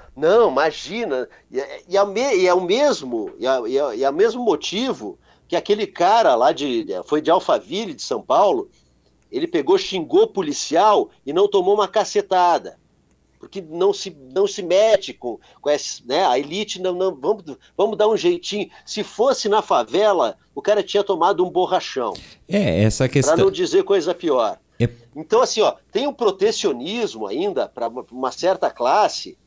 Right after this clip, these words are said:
Speaker 1: que não importa a pilantragem que ela faça, né? As pessoas se calam. A Comissão da Verdade também. Agora tá sendo varrida pra baixo do tapete, ninguém mais fala sobre o assunto.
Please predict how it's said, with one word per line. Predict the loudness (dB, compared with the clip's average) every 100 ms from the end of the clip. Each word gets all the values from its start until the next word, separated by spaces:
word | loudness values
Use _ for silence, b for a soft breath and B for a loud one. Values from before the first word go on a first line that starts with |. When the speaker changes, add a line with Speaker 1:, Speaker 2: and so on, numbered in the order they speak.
| _ _ _
Speaker 1:
que | -6
não | -4
importa | -4 -4 2 2 4 0
a |
pilantragem | 0 2 2 2 0 4 4 2 -4
que | -8
ela | -4 -4
faça, | -2 0 2 2 -2 -16 -20 _ _ _ _ _ _ _
né? | -6 -4 -4 -10 _
As | -14 -6
pessoas | -4 -2 -4
se | -4
calam. | 0 2 4 2 -2 -12 _ _ _ _ _ _ -20 -20
A | -16
Comissão | -6 -4 0 0
da | 2
Verdade | 0 0 2 2 0
também. | -2 0 0 0 -6 _ _
Agora | -12 -2 0 0
tá |
sendo | -2 -2 0
varrida | -2 -2 -4 -4
pra | -2 -2
baixo | 0 -2 -2
do | -4
tapete, | -2 -2 -4 -6
ninguém | -8 -8
mais | -6 -8
fala | -4 -2 -2
sobre | -4 -6 -4
o |
assunto. | -6 -2 -2 -2 -6